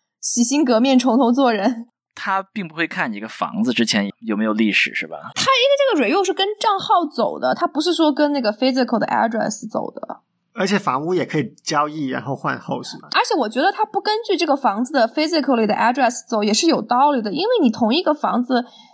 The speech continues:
Speaker 1: 你房子可以维修，可以变更新更好，然后你的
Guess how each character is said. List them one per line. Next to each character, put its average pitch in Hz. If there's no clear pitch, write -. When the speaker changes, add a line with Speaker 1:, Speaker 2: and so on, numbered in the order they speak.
Speaker 1:
你 302
房 254
子 392
可 339
以 294
维 196
修， 254
可 277
以 220
变 240
更 240
新 233
更 226
好， 233
然 -
后 294
你 254
的 226